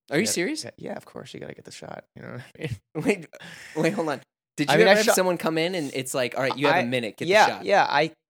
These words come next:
Speaker 2: I shot a photo of Keira Knightley in a hotel room in Toronto in, like, thirty seconds.
Speaker 1: Are you kidding?
Speaker 2: Forty-two seconds. And I love the photo. It's, like, one of my favorite photos I've taken. It's just her in this hotel room. I was doing this,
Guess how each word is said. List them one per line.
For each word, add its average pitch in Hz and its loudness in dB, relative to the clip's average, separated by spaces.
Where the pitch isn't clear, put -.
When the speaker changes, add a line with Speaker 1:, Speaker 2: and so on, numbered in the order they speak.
Speaker 2:
I 147 2
shot 165 2
a 170 0
photo 131 -2
of 135 -4
Keira 127 -8
Knightley 120 -6
in 113 -12
a - -14
hotel 117 -10
room 120 -10
in 117 -12
Toronto 113 -12
in, 107 -16
like, 107 -12
thirty 110 -10
seconds. 113 -14
Speaker 1:
Are 139 -8
you 202 -4
kidding? 202 -10
Speaker 2:
Forty-two 117 -10
seconds. 110 -14
And 117 -12
I 117 -8
love 113 -8
the 120 -16
photo. 110 -8
It's, 104 -16
like, 113 -18
one 110 -16
of 110 -14
my 110 -14
favorite 104 -14
photos 113 -14
I've 110 -18
taken. 117 -14
It's - -16
just - -12
her 113 -8
in 113 -8
this 113 -12
hotel 107 -8
room. 123 -8
I 113 -12
was 113 -14
doing 110 -12
this, 110 -14